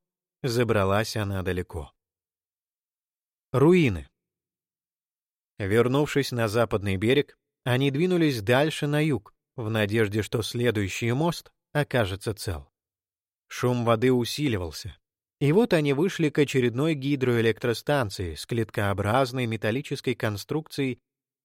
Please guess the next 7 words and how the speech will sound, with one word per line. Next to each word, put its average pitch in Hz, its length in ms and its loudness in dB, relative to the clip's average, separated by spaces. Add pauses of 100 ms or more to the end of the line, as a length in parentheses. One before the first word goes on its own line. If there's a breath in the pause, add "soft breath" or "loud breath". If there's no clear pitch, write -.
и 175 100 0
коническими 151 800 0
трубами 113 540 0
чуть 113 280 -6
не 110 140 -2
до 117 160 2
неба. 101 340 -2